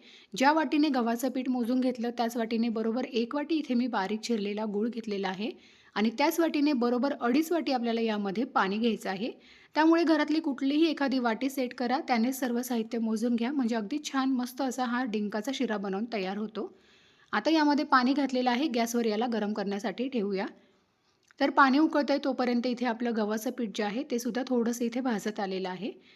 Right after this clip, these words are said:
आता तुम्ही बघू शकता, पूर्णपणे इथे आपलं गव्हाचं पीठ भाजून झालेलं नाहीये. आता यामध्ये आपण अर्धी वाटी बारीक रवा घालायचा आहे. रवा घेताना तो अगदी बारीकच रवा वापरायचा आहे. आता याला सुद्धा आपल्याला व्यवस्थित असं भाजून घ्यायचं आहे.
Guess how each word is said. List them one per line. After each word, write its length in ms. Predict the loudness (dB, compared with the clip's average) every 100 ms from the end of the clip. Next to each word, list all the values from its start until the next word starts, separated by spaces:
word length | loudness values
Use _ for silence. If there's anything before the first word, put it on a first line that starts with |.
| -20 _ -6
आता 140 | -2
तुम्ही 160 | 2 2
बघू 220 | 2 2
शकता, 300 | 2 0 0
पूर्णपणे 540 | 0 2 4 4 4 2
इथे 160 | 2
आपलं 240 | 0 0 0
गव्हाचं 320 | 0 0 -2
पीठ 180 | -2 -2
भाजून 340 | 0 0 0
झालेलं 380 | 0 2 0 0
नाहीये. 320 | 0 -2 -2 -6 -12 -20 -10
आता 180 | -4 4
यामध्ये 440 | 6 8 6 4 2
आपण 220 | 2 0
अर्धी 240 | 2 2
वाटी 240 | 2 2 0
बारीक 340 | 0 2 0
रवा 220 | 0 0 0
घालायचा 420 | 0 0 -2 -4
आहे. 260 | -4 -6 -10 -12 -20 -14 0
रवा 240 | 4 4
घेताना 360 | 4 2 2 2
तो 60 | 2
अगदी 220 | 0 0
बारीकच 480 | 2 2 0 -2 -2
रवा 200 | -2 0
वापरायचा 440 | -2 -4 -4 -2
आहे. 220 | -4 -4
आता 240 | -6 -4 -2
याला 260 | -2 -2
सुद्धा 260 | -4 -4 -4
आपल्याला 280 | -4 -4 -4
व्यवस्थित 460 | -4 -6 -8 -8
असं 220 | -8 -6
भाजून 380 | -4 -4 -4 -4
घ्यायचं 300 | -4 -6 -6
आहे. 200 | -6 -6